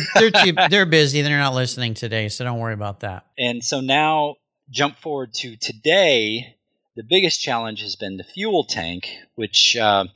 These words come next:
Speaker 2: there's a process called retinning, which basically you strip everything down and do a coat of tin around the inside, and then that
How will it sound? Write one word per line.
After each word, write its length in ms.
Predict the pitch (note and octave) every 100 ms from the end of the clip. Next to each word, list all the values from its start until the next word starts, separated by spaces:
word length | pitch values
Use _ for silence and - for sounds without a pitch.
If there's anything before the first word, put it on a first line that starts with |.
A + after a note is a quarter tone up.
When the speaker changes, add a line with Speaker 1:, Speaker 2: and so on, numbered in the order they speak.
| - _
Speaker 2:
there's 160 | A#2+ A2
a 60 |
process 420 | A2+ C#3 B2 B2 -
called 340 | A#2+ G#2 F#2
retinning, 800 | A#2+ A#2+ - - C#3+ B2 G#2+ G#2
which 280 | G#2 - -
basically 680 | A2+ A2+ - A2 G#2 G2 -
you 140 | A2+ G2+
strip 340 | - D3+ C3+
everything 460 | B2 A#2 A2 G#2 G2
down 480 | A2 A2 A2 G#2+
and 240 | G2 F#2+ -
do 180 | A2 G2
a 60 |
coat 320 | F#2 - A2
of 180 | G#2+ -
tin 320 | - A#2+ A2+
around 320 | G#2 F#2+ F#2+ F#2
the 180 | F#2
inside, 720 | G#2 G2+ - F#2+ F#2 F2+ F2 -
and 200 | A2 G2+
then 300 | A2 G#2 G2 - -
that 280 | A2 G#2